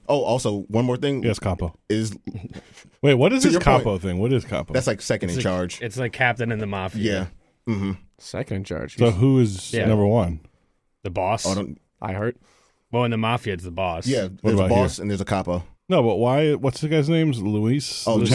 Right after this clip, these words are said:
Speaker 3: Luciano.
Speaker 1: Luciano.
Speaker 2: Luciano?
Speaker 1: Luciano's kinda making his way into the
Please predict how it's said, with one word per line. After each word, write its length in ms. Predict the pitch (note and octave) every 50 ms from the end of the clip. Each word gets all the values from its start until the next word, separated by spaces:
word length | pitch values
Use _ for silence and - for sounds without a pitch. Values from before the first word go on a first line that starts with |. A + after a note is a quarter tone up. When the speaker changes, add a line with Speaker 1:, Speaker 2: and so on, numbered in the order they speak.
| C3
Speaker 3:
Luciano. 220 | - - D3+ D#3 D#3+
Speaker 1:
Luciano. 160 | D#3 C#3+ A#2+
Speaker 2:
Luciano? 560 | A#2 A#2 B2+ B2+ B2+ C#3 C3 C#3 C#3+ C3+ C3 _ _ -
Speaker 1:
Luciano's 420 | A#2+ C#3+ - - C#3 E3+ G3+ D#3 -
kinda 200 | - B2 A2+ A2
making 240 | A2+ A#2 G#2 A#2 G#2+
his 140 | G#2 G2 G#2
way 180 | G#2+ G#2 G#2 G2+
into 240 | G2+ G2 - G#2+ F#2+
the 200 | F#2+ F#2+ F#2